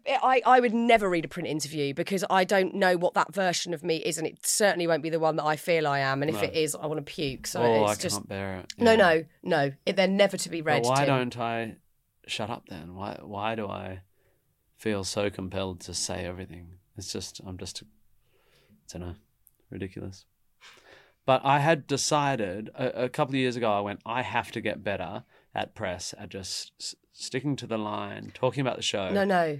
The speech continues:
Speaker 2: And I
Speaker 1: don't
Speaker 2: need
Speaker 1: do
Speaker 2: to
Speaker 1: that.
Speaker 2: edit myself." And I thought, "Actually, fuck it. I, if I have a brand, it's that I say what I think.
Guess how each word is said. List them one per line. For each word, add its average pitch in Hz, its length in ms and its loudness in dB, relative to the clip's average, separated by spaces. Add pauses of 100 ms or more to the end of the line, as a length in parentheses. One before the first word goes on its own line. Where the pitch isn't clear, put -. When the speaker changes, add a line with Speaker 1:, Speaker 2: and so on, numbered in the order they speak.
Speaker 2:
And 107 220 0
I 107 80 0
Speaker 1:
don't 117 100 4
Speaker 2:
need 123 80 4
Speaker 1:
do 156 80 -2
Speaker 2:
to 143 60 -2
Speaker 1:
that. 110 160 -2
Speaker 2:
edit 117 180 2
myself." 98 420 -6
And 120 80 -4
I 120 100 -2
thought, 135 260 -6
"Actually, 139 320 -6
fuck - 400 -12
it. - 180 -14
I, - 40 -12
if 123 360 -6
I 147 140 2
have 131 180 -2
a 120 80 -2
brand, 98 480 -4
it's 90 180 -10
that 98 140 -4
I 95 80 -2
say 98 240 -4
what 95 140 -6
I 90 80 -6
think. - 340 -12